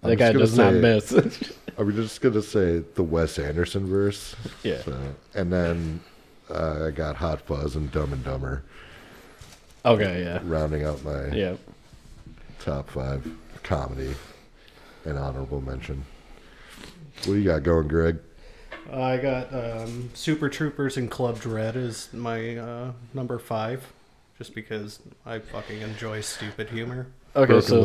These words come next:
Speaker 2: Lizard.
Speaker 1: Broken Lizard, yeah.
Speaker 3: Yeah, Broken Lizard verse. Um, Blazing Saddles, of course.
Speaker 1: Number, number four?
Speaker 3: Yeah.
Speaker 1: Okay.
Speaker 3: Um,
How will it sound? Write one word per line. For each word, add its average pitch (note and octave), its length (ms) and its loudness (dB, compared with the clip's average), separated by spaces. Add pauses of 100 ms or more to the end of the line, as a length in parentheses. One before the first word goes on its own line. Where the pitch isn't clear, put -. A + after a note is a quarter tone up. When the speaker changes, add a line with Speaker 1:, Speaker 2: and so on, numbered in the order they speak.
(140)
Speaker 2:
Lizard. G#2 260 4
Speaker 1:
Broken A#2+ 320 8
Lizard, G#2 340 0
yeah. G#2 200 -2 (200)
Speaker 3:
Yeah, A#2 260 -4
Broken B2+ 400 -2
Lizard A#2+ 320 -6
verse. C3 440 -6 (520)
Um, G#2+ 500 -6
Blazing C3 380 4
Saddles, B2 640 -2 (720)
of - 120 -18
course. A2+ 420 -4 (160)
Speaker 1:
Number, A#2 40 0
number G2+ 200 0
four? A2 300 2 (280)
Speaker 3:
Yeah. A2 320 -8 (240)
Speaker 1:
Okay. F2+ 200 -4
Speaker 3:
Um, G#2 380 -8